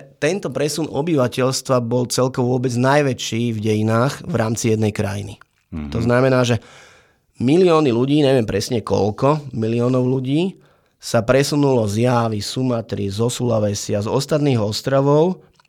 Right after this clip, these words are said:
Speaker 1: Indonézie na západnú Papu. Samozrejme, nebola to jedna vlna, že behom roka, ale trvalo to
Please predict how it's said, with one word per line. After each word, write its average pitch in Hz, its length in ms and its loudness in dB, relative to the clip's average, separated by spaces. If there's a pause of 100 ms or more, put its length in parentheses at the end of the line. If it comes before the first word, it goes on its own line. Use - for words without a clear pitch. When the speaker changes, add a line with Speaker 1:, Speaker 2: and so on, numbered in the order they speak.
Speaker 1:
Indonézie 143 880 2 (680)
na 120 380 2
západnú 117 580 0
Papu. 101 380 -6
Samozrejme, 123 480 2
nebola 127 240 4
to 107 160 0
jedna 117 240 4
vlna, 117 240 4
že 110 80 2
behom 117 320 4
roka, 104 320 2
ale 113 240 4
trvalo 113 320 0
to 107 240 -2